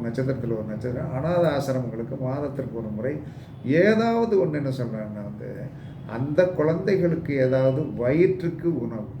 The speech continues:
வயிற்றுக்கு ஒரு ஸ்நாக்ஸ் வாங்கி கொடுத்தாலும் கண்டிப்பாக வந்து உங்க குழந்தைகளுக்கு பாதிக்காது, கண்டிப்பா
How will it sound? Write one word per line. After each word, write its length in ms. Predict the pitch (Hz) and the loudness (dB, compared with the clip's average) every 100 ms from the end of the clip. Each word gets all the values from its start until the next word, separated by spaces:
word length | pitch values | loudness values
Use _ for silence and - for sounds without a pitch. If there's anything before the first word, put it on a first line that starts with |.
| - - - - - - - - - - | -12 -14 -14 -12 -12 -14 -14 -14 -8 4
வயிற்றுக்கு 460 | 165 208 185 170 156 | 6 6 4 2 2
ஒரு 80 | 147 - | 2 -2
ஸ்நாக்ஸ் 480 | 180 202 226 - 185 | 2 4 2 0 0
வாங்கி 220 | 175 160 135 | 2 2 0
கொடுத்தாலும் 560 | 139 - 131 131 190 262 - - - - - - - - - - - - - - - - - | -2 2 2 4 0 -4 -8 -12 -14 -14 -14 -14 -14 -14 -16 -16 -12 -12 -12 -12 -12 -10 -2
கண்டிப்பாக 460 | 160 170 165 156 147 | 4 6 6 6 2
வந்து 140 | 151 139 | 2 2
உங்க 160 | 147 151 | 2 2
குழந்தைகளுக்கு 500 | 143 143 139 135 127 120 | 2 0 0 0 -2 -4
பாதிக்காது, 520 | 113 110 110 104 110 110 110 - - - - - - - - - - - - - - - - - - - | -4 -4 -4 -4 -4 -8 -8 -12 -10 -10 -10 -10 -12 -10 -10 -10 -10 -10 -10 -10 -8 -8 -8 -10 -8 0
கண்டிப்பா 280 | 160 185 | 2 6